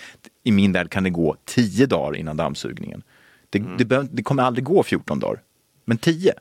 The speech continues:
Speaker 1: så att säga.
Speaker 2: Men
Speaker 1: Men
Speaker 2: t-
Speaker 1: inte, däremot inte sju. Och jag hade en egen
Speaker 2: Ja.
Speaker 1: dammsugning. Jag har, för mig, börjar märka att jag har en egen linje. Jag kan, kan upprätthålla min grundläggande personliga hygien i mig, i,
Speaker 2: Mm.
Speaker 1: hos mig i mitt hem. Och det, det funkar.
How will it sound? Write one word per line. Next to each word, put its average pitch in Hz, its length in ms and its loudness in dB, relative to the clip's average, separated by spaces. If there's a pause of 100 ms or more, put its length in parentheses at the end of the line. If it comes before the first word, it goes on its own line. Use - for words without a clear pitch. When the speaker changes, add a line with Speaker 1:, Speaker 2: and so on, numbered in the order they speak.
(260)
Speaker 1:
så - 40 -2
att 98 60 -4
säga. - 160 -2
Speaker 2:
Men 131 80 0
Speaker 1:
Men 117 60 0
Speaker 2:
t- 120 60 0
Speaker 1:
inte, 107 140 0
däremot 104 260 -2
inte 92 160 -2
sju. 107 300 0
Och - 120 -2
jag 110 80 2
hade 120 240 -2
en 107 60 -2
egen 98 180 0
Speaker 2:
Ja. 95 140 0
Speaker 1:
dammsugning. 104 260 -2
Jag 113 140 0
har, 120 120 4 (280)
för - 120 -2
mig, 127 140 6 (100)
börjar 127 420 0
märka 127 240 0
att 120 60 -6
jag 123 80 0
har 107 120 4
en 110 80 -2
egen 95 260 2
linje. 110 220 2
Jag 85 80 2
kan, 107 360 -4
kan 120 200 -2 (400)
upprätthålla 127 640 0
min 110 120 2
grundläggande 90 520 2
personliga 87 440 0
hygien 90 420 2
i 90 40 -2
mig, 85 220 0
i, 92 120 -6
Speaker 2:
Mm. - 260 -6
Speaker 1:
hos 95 120 -6
mig 80 160 0
i 80 40 -2
mitt 85 140 -4
hem. 82 320 -2
Och - 240 -8
det, 85 80 -8
det 87 160 -4
funkar. - 540 -4